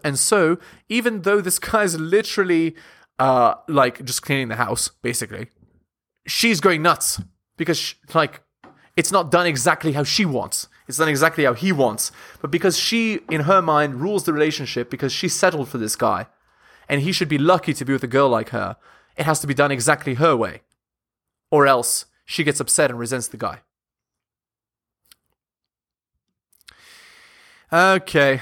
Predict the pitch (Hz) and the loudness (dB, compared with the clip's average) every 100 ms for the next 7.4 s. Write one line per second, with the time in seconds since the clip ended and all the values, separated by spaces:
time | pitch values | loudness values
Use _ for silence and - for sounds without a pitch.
0 | - 160 160 151 151 151 151 120 113 117 | -4 2 6 6 4 0 -2 -2 0 0
1 | 160 147 190 - - 131 151 160 165 160 | 0 2 0 0 -4 0 2 2 0 -2
2 | 160 - 160 151 147 135 127 127 117 110 | -2 -6 -4 0 0 0 0 2 2 0
3 | 113 104 110 98 98 - - _ _ _ | -4 -4 -4 -4 -10 -16 -18 _ _ _
4 | _ _ _ _ _ _ _ _ _ _ | _ _ _ _ _ _ _ _ _ _
5 | _ - 131 127 - 117 104 - _ - | _ 0 0 0 0 -2 -2 -12 _ -8
6 | 117 107 - 147 160 202 185 165 156 143 | -6 -8 -4 0 2 2 2 2 2 2
7 | - 117 107 - | 0 -2 -4 -14